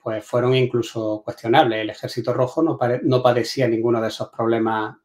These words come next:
eh, que he mencionado. El proceso de toma de decisiones estratégicas descansaba en Stalin y en su Stavka. Eisenhower mandaba a su, a sus comandantes, pero además tenía que persuadirlos, como tú muy bien ha-, has puesto de manifiesto,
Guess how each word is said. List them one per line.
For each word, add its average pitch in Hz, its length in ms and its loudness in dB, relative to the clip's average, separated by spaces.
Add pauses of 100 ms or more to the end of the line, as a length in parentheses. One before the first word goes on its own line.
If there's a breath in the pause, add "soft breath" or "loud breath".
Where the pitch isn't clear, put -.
(100)
eh, 110 340 -4
que 120 80 -6
he - 40 0
mencionado. 170 600 0 (560 soft breath)
El 113 380 2
proceso 127 420 -4
de 120 100 2
toma 120 240 2
de 120 80 2
decisiones 117 460 -2
estratégicas 123 600 -2
descansaba 120 520 -4
en 113 60 2
Stalin 123 420 2
y 113 80 2
en 110 60 -2
su 107 160 -8
Stavka. 208 720 -2 (600)
Eisenhower 156 840 4 (240)
mandaba 127 400 2
a 127 40 0
su, 131 560 -6
a 127 120 0
sus 113 640 -2 (360 soft breath)
comandantes, 156 600 2
pero 127 200 2
además 117 280 0
tenía 127 240 0
que 135 80 -4
persuadirlos, 151 580 2
como 117 220 -2
tú 127 160 0
muy 120 180 2
bien 120 220 2
ha-, 110 260 -2
has - 120 -6
puesto 123 240 -4
de 117 80 0
manifiesto, 147 680 0